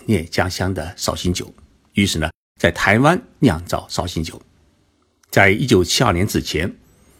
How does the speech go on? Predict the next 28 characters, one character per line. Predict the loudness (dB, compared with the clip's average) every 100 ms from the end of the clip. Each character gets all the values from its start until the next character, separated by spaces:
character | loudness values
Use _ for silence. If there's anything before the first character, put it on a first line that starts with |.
| -10
台 | 2 6
湾 | 6 4
与 | 0
日 | 0
本 | 0 0
呢 | -6 -8
有 | -6 -2
外 | -2
交 | -2
关 | 0 0
系， | 0 -6 _
所 | -4 -2
以 | -2 -6 _ _ _
台 | 2 6
湾 | 6 4
产 | -2 -6
的 | -2
绍 | 0
兴 | 2 0
酒 | 0 -4 -8 _ -4
就 | -2 0
进 | -2 -4
入 | -6
了 | -10 -12 _
日 | -10
本 | -8 -6
市 | -6
场。 | -6 -12